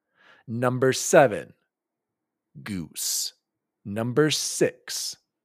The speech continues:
Wolfman. Number five,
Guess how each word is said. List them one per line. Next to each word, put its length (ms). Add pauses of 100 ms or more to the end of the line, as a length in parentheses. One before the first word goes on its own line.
(720)
Wolfman. 1000 (380)
Number 400
five, 680